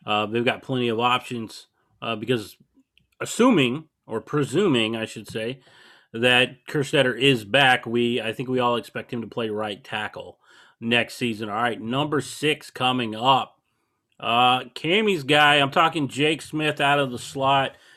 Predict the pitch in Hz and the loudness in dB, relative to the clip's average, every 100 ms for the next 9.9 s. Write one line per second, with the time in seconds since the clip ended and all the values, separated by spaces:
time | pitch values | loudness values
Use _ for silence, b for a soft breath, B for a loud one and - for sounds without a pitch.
0 | b 131 156 165 160 156 151 143 156 143 | b -4 0 2 2 2 0 -2 -2 -2
1 | 147 139 - 131 117 110 139 160 165 143 | -2 -6 -4 -8 -8 0 4 4 2 -6
2 | 139 - 170 175 160 135 135 127 127 131 | -8 0 2 4 2 -2 0 2 2 2
3 | 135 127 - 135 131 127 123 123 123 117 | 2 0 -2 -6 -2 -4 -2 -2 -2 -4
4 | 110 170 156 143 139 - _ _ _ _ | -8 -4 -4 -4 -6 -12 _ _ _ _
5 | _ _ _ _ _ _ _ _ _ 143 | _ _ _ _ _ _ _ _ _ -4
6 | 156 170 131 123 254 277 262 226 233 160 | 0 0 2 4 6 4 0 0 0 -2
7 | 208 208 165 165 156 139 170 160 139 165 | 0 0 0 -2 -4 -2 -2 -2 -2 -2
8 | 151 135 120 135 127 151 156 147 - 120 | 0 -2 0 -2 -2 -4 -2 -2 -4 -4
9 | 110 107 139 180 175 180 185 170 | -4 -4 -2 -2 -2 -2 -2 -6